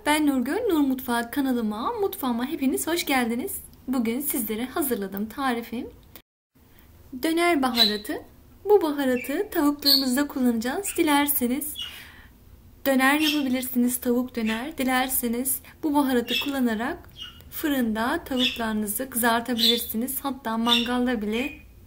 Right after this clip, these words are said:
müthiş oluyor arkadaşlar. Evet, gerekli olan malzemelerimiz: yarım yemek kaşık karabiber, iki üç yemek kaşık kırmızı toz biber, yarım yemek kaşık kekik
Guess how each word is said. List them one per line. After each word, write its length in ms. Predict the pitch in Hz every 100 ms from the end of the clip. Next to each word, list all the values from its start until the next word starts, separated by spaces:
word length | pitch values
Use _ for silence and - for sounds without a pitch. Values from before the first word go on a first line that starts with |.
| -
müthiş 420 | 240 240 262 254
oluyor 360 | - 220 214 208
arkadaşlar. 960 | 202 202 202 208 220 262 - - - - - - - - - -
Evet, 220 | 233 - - -
gerekli 320 | 392 269 254
olan 160 | 285
malzemelerimiz: 920 | 285 214 202 208 196 196 202 240 -
yarım 340 | 269 370 480 403
yemek 300 | 311 302 302
kaşık 400 | 302 294 330 392 - - - - - _ -
karabiber, 680 | 294 277 240 220 214 233 349 - - - - - - - - - - - -
iki 200 | 349 -
üç 240 | 403 403 294
yemek 300 | 262 269 269
kaşık 380 | 254 294 294
kırmızı 460 | - 269 240 233 -
toz 340 | 247 233 220
biber, 340 | 214 214 262 294 - -
yarım 300 | 254 262 330
yemek 400 | 403 320 269 262
kaşık 460 | - 220 247 240 -
kekik 480 | 254 247 240 247